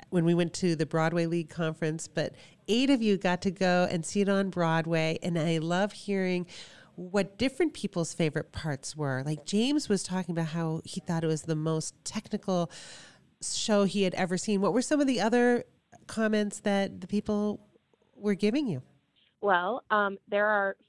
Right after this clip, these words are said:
Speaker 2: fireworks involved in the show,
Speaker 1: <laughs>
Speaker 2: like indoor fireworks that were incredible, and we were all kind of buzzing about that. Um, people were asking if the show that we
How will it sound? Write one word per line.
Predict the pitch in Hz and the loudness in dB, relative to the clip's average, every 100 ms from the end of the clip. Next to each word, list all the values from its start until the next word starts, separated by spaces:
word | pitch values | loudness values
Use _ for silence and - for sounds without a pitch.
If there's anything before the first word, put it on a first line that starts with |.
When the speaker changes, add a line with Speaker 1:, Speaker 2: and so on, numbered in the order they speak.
| _ _ | _ _
Speaker 2:
fireworks | 180 175 180 202 226 277 403 _ _ - | -4 -2 -2 -2 -2 -4 -6 _ _ -4
involved | 302 294 294 302 320 | 0 2 4 2 0
in | 311 | -2
the | 320 277 | -2 0
show, | 320 339 359 | 2 2 2
Speaker 1:
<laughs> | |
Speaker 2:
like | 220 - - | 2 0 -4
indoor | 180 180 175 170 | -4 0 0 0
fireworks | 165 165 170 175 180 - | 0 0 0 -2 -4 -2
that | 151 | 0
were | 175 175 | 0 -2
incredible, | 180 175 170 170 175 | 0 2 2 2 0
and | 180 | 0
we | 165 | 2
were | 165 | 2
all | 170 | 2
kind | - 175 | 0 -6
of | 170 170 | -4 0
buzzing | 165 180 175 | 0 0 -4
about | 175 165 160 - | 0 2 0 0
that. | 170 160 170 202 - _ - _ - | 0 2 2 0 -4 _ -20 _ 0
Um, | 190 180 180 - | 2 2 -2 -4
people | 214 - 202 | -4 -2 -2
were | 202 269 | 4 4
asking | - 226 233 - 233 220 | 6 4 4 -4 -6 -4
if | 196 - - 180 | -6 -6 -10 -6
the | 196 - | -4 0
show | 196 | 0
that | 180 - | 0 -6
we | 208 | -8